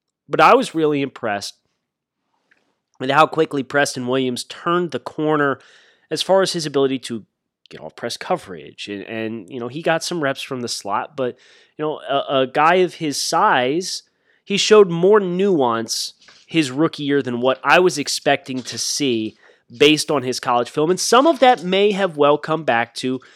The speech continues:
the offense that they ran as well at Colorado State, in which you're granted a lot of free access and free releases. So that's, that's always the difficult and challenging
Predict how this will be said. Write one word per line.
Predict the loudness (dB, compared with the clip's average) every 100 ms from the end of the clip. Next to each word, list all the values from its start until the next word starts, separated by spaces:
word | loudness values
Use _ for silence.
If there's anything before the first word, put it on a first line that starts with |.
| _ _
the | -10 -4
offense | 2 2 2 -4 -4
that | -6 -4
they | -4 -4
ran | -4 -4 -2 -4 -8
as | -12 -12 -12
well | -6 0 0 -2 -4
at | -6
Colorado | -4 -4 -2 -2 -4
State, | -2 -2 -2
in | -6
which | -8 -10 -18 _ -6
you're | -4
granted | 2 2 2 -2 -4
a |
lot | 0 0 -2
of |
free | -6 -8 -6
access | -6 -8 -10 -10 -12
and | -16
free | -18
releases. | -18 -20 -18 -14 -6
So | -4
that's, | 0 -2 2
that's | 2 4
always | 2 2
the | -2
difficult | 0 0 0 -2 0 0
and | -4
challenging | -8 -4 -2 -2 -2 -4